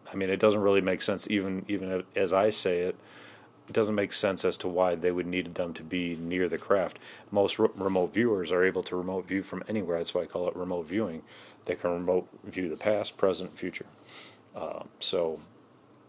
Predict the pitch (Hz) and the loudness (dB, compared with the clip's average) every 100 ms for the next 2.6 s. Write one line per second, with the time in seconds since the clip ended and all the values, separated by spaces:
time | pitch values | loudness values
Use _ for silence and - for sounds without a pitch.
0 | - - - - - - - 87 76 87 | -20 -20 -20 -8 -8 -8 -14 -10 -8 -4
1 | 82 80 92 87 80 - - - - - | -4 -2 0 0 -4 -14 -20 -20 -20 -16
2 | - 101 95 92 92 | -2 4 6 4 0